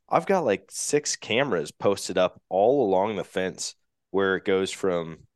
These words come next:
from the field to the woods. And I think, "Okay, anything moving through here, I'm gonna pick up. I'm gonna get on camera. I'm gonna see it."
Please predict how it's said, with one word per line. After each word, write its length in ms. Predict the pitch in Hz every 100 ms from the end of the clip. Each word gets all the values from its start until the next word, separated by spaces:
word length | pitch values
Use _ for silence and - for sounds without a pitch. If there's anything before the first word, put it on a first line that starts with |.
| _
from 420 | - 92 85 82 _
the 120 | 98 92
field 320 | 98 95 90
to 100 | 87
the 80 | 85
woods. 520 | 101 123 87 - - _ _ _ _ _ -
And 580 | 110 104 101 95 90 82 _ _ _ _ _ _ -
I 100 | 110
think, 280 | 113 101 -
"Okay, 300 | 117 101 92
anything 360 | 107 120 117 104
moving 240 | 104 104 101
through 180 | 107 101
here, 220 | 107 -
I'm 140 | 101
gonna 120 | 101 92
pick 280 | - 104 76
up. 200 | - -
I'm 120 | 104
gonna 100 | 101
get 140 | 92 87
on 140 | 82
camera. 360 | - 85 73 85
I'm 100 | 92
gonna 320 | 90 80 - _ _ _ -
see 240 | - 92
it." 180 | 73